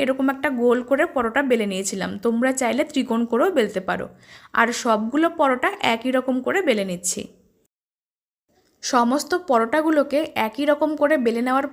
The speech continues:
পর এবার এগুলোকে ভেজে নেওয়ার জন্য গ্যাস ওভেনে একটা চাটু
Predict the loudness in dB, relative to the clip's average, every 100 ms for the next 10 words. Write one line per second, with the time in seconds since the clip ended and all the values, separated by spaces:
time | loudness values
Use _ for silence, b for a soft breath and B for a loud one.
0 | 2 2 2 -2 0 2 4 2 2 2
1 | 0 0 0 0 0 0 0 -2 -2 -2
2 | 0 0 0 -2 0 -2 -4 -6 -6 -6
3 | -2 -2 0